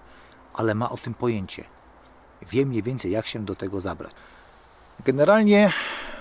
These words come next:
dzisiaj, e, no, są jeszcze aparaty, które mają tylko tryb automatyczny, e,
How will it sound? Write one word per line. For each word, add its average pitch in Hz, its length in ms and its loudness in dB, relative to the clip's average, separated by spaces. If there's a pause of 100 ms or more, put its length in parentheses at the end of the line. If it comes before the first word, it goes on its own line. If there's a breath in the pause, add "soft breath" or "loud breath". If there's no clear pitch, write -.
(440 loud breath)
dzisiaj, 147 640 2 (1200 loud breath)
e, 117 60 -8 (340)
no, 196 140 -6
są 226 260 0
jeszcze 139 260 2
aparaty, 135 480 4
które 123 520 2 (180)
mają 120 640 0
tylko 127 320 2
tryb - 240 -6
automatyczny, 101 800 -4 (1300 soft breath)
e, 98 160 -8